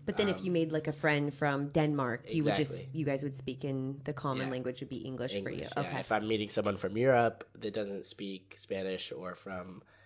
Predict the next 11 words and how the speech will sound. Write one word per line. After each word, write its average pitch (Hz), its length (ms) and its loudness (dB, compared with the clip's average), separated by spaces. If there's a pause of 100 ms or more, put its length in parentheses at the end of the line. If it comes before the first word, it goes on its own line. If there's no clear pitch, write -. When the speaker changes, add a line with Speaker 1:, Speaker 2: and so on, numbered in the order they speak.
(180)
Speaker 2:
you 104 80 -4
know, 92 80 0
Australia, 92 420 -4
of 87 80 -12
course - 240 -4
we're 165 60 -4
gonna 160 120 0
speak 147 220 -2
Speaker 1:
Yeah. - 80 -4
Speaker 2:
English. - 540 -10
Um, 92 440 -4